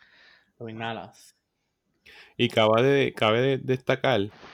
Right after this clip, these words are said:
Speaker 2: que en un pote de Nutella hay un chicho, seguro. So,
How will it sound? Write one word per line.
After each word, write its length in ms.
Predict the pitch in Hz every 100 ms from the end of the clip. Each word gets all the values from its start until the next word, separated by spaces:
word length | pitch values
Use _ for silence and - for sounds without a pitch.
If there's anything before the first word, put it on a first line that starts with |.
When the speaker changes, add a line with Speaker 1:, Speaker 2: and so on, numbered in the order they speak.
| - _ -
Speaker 2:
que 100 | 117
en 80 | 117
un 100 | 120
pote 300 | - 143 147
de 60 |
Nutella 580 | 143 135 139 135 104 104 _ _ _ _
hay 200 | 117 131
un 140 | 135
chicho, 560 | - 120 120 104 98 _ _ _ _ _ _
seguro. 600 | - 107 95 92 101 -
So, 320 | _ 107 104